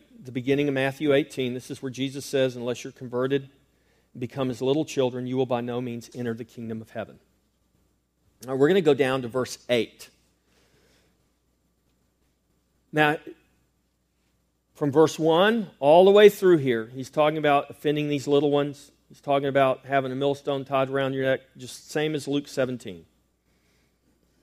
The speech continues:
Verse seven, Matthew eighteen seven, "Woe to the world because of offenses, for offenses must come. But woe to that man by whom the offense comes." Now,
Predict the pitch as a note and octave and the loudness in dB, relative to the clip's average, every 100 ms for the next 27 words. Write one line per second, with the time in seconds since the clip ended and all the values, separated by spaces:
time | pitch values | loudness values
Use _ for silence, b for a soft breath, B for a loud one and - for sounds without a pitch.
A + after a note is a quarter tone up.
0 | _ _ _ _ _ - C3 C#3+ C#3 E3+ | _ _ _ _ _ -6 2 2 4 4
1 | D#3+ E3 E3+ - D3+ C#3 C#3 C3+ D3+ C#3+ | 4 2 -4 -10 -10 -2 -2 0 2 2
2 | D#3+ D#3+ C#3+ - D3+ D#3+ D#3 C3+ D3+ D3 | 0 -8 -6 0 2 2 0 2 2 2
3 | D3 C#3+ D3 C#3+ C#3+ C3 C3+ C3 C#3 D#3+ | -4 0 0 -2 -6 -6 0 0 2 -2
4 | C#3 - C#3+ - _ C3+ - C3 D3 D#3+ | -6 -6 -8 -10 _ -10 -2 2 2 0
5 | D3+ D#3 A#2+ B2 C3 C#3 - C#3 A2 F#2+ | -6 -8 -6 -2 -2 -2 -12 -8 -8 -8
6 | G2+ _ _ _ _ _ _ _ A#2+ A#2+ | -18 _ _ _ _ _ _ _ -8 0
7 | B2+ C#3 C3+ C3 B2+ C3 A#2 A2+ A2+ A2 | 2 2 0 -2 -2 -4 -6 -6 -8 -6
8 | A#2+ A#2 A#2+ A#2+ A2 A2+ A#2 G#2+ A2 - | -6 -6 -6 -6 -6 -10 -12 -10 -10 -10
9 | A2+ A2+ - F#3 C3 D2 _ _ _ _ | -16 -18 -14 -12 -10 -14 _ _ _ _
10 | _ _ _ _ _ _ _ _ _ _ | _ _ _ _ _ _ _ _ _ _
11 | b b b b b b _ - C#3+ B2+ | b b b b b b _ -2 0 0
12 | A#2 | -2